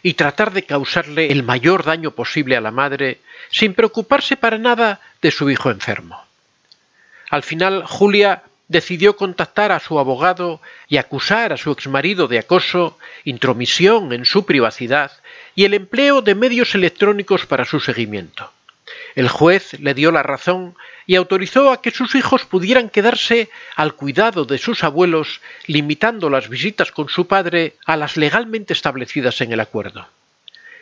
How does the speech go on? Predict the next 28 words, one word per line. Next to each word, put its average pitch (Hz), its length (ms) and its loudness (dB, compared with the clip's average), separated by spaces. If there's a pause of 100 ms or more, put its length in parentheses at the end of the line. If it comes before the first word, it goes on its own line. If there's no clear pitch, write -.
(160)
Respetar 170 760 -2
las 127 160 -6
reglas 165 440 0
legales 156 600 -4 (240)
es 247 200 0
esencial 262 560 0
para 220 200 0
la 180 120 -2
convivencia 156 640 -2
entre 156 240 -6
las 123 160 -2
personas. - 680 -4 (380)
Sin 127 240 -2
embargo, 156 540 -4 (300)
los 165 180 0
narcisistas 208 880 0 (180)
a 165 100 0
menudo 262 580 2
abusan 240 460 2
del 190 160 4
espíritu 202 720 0
con 143 180 -4
el 139 100 -2
que 127 100 -2
se - 120 -2
escriben 131 420 0
las 113 160 -2
leyes. 98 500 -8